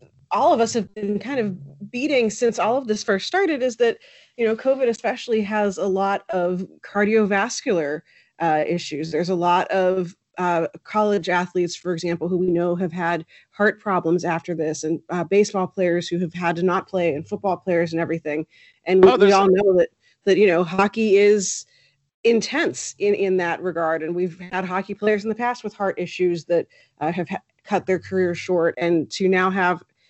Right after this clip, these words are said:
Speaker 1: so many players on this team a-, and in the league, really, with this virus, with this variant that is even more severe, uh, you know, y-, you can only wonder what,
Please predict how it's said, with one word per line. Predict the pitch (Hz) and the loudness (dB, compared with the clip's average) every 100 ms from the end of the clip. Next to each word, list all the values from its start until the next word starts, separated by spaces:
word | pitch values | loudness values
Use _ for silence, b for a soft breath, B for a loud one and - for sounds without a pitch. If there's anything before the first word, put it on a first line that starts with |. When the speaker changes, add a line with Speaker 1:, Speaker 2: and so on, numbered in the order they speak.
| _ _ - | _ _ -16
Speaker 1:
so | - 240 233 | -4 4 6
many | 247 233 | 6 4
players | 220 208 190 180 175 | 0 0 2 4 2
on | 185 | 2
this | 190 180 | 2 2
team | - 175 165 170 170 - _ _ | -4 -8 -4 -2 -2 -6 _ _
a-, | 156 | -6
and | 165 180 | -2 2
in | 190 202 | 4 4
the | 175 | 2
league, | 233 240 135 _ _ - | 0 0 -2 _ _ -14
really, | 95 190 180 165 170 - _ _ _ _ _ _ _ | 0 2 4 2 0 -4 _ _ _ _ _ _ _
with | 185 180 226 226 | -10 2 2 4
this | 214 - | 2 2
virus, | 190 180 185 185 | 2 4 2 2
with | 208 | 0
this | 208 185 - - | 0 -6 -6 -8
variant | 165 220 214 175 190 | 2 4 4 4 0
that | 175 | -2
is | 180 - | -2 -2
even | 190 190 | -2 0
more | 185 185 | 2 0
severe, | 185 175 175 196 165 160 b b b - | -2 -4 -2 2 2 -2 b b b -6
uh, | 165 143 101 - _ _ | -4 -4 -6 -16 _ _
you | 190 | -2
know, | 175 165 | 0 0
y-, | - | -4
you | - 190 180 | -10 -4 -2
can | 202 | 2
only | 180 185 180 | 2 4 2
wonder | 175 175 175 | 2 0 0
what, | 170 | 0